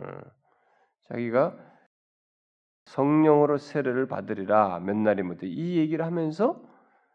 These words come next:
어, 물로, 요한이 물로 세례를 베풀었으나, 예, 요한의 세례를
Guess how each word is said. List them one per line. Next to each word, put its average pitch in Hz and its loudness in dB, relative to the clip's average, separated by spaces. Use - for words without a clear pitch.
어, - -8
물로, 165 -4
요한이 147 6
물로 139 -4
세례를 175 -6
베풀었으나, 120 2
예, 87 -12
요한의 175 0
세례를 160 -6